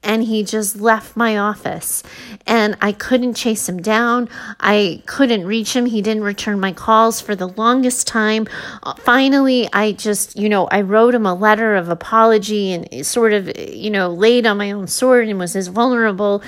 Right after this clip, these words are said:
as possible, trying to make amends and trying to get forgiveness, but also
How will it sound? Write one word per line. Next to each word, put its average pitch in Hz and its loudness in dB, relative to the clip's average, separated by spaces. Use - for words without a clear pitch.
as - -4
possible, 226 2
trying 240 0
to 233 0
make 190 -2
amends 208 0
and 185 -4
trying 226 -2
to 233 -2
get 185 -4
forgiveness, 214 -4
but 196 -2
also 226 2